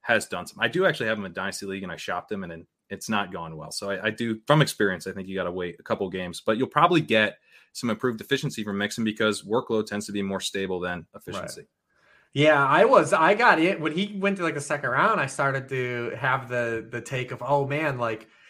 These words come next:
Speaker 2: everyone's looking at, like, this upgraded offensive line for, like, this huge boon for the passing game." But I was like, "Oh, I'm expecting," 'cause Joe Burrow had that quote where in the offseason where he was expect-, they were expecting to face more, like, two high safety stuff and,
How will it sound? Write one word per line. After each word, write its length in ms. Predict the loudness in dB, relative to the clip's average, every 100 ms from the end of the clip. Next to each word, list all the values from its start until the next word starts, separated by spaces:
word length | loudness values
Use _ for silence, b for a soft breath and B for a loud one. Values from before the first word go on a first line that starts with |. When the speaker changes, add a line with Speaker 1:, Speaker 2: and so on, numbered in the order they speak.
| b 0
Speaker 2:
everyone's 420 | 4 4 4 0
looking 260 | -2 -2
at, 160 | -2 -2
like, 160 | -4 -6
this 140 | -6
upgraded 500 | -4 -2 -2 0 0
offensive 320 | 0 -6 -8
line 300 | -4 -4 -4
for, 100 | -6
like, 120 | -10 -10
this 100 | -12
huge 300 | -10 -10 -6
boon 200 | -8 -8
for 100 | -12
the 60 |
passing 460 | -4 -2 -2 -4 -8
game." 200 | -8 -4
But 100 | 0
I 80 | 0
was 120 | 0
like, 120 | -2
"Oh, 160 | 2 4
I'm 180 | 4 2
expecting," 680 | -4 -2 -2 -2 -4 -4
'cause 100 | -4
Joe 180 | 2 2
Burrow 180 | 6 4
had 80 | 4
that 120 | 0
quote 240 | 0 0
where 280 | 0 -6 -8 _ -12
in 180 | -10 -4
the 60 |
offseason 480 | 2 2 2 -8 -6
where 120 | -6
he 120 | -6
was 120 | -8 -10
expect-, 380 | -4 -4 -4 _ -4
they 120 | -2
were 100 | -2
expecting 460 | 0 0 0 -6
to 80 | -6
face 320 | -2 -2 -2
more, 120 | -4 -4
like, 140 | -4
two 160 | -6 -4
high 140 | -2
safety 380 | -2 -6 -6 -10
stuff 360 | -6 -4 -4 -6
and, 140 | -18